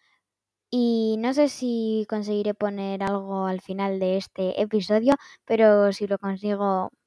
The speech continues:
pues estará ahí al final puesto. No adelantéis porque, bueno,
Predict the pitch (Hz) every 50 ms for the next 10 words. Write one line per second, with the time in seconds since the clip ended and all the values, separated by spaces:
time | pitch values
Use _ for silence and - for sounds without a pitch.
0 | _ _ _ - 196 185 180 175 - - - - _ _ _ _ - 196 - -
1 | 196 190 202 196 185 185 180 180 180 180 180 180 180 180 180 180 - - 180 175
2 | 175 180 - 208 - - 247 220 220 226 233 233 240 233 233 226 226 214 240 247
3 | - - 220 202 - - 196 185 185 175 175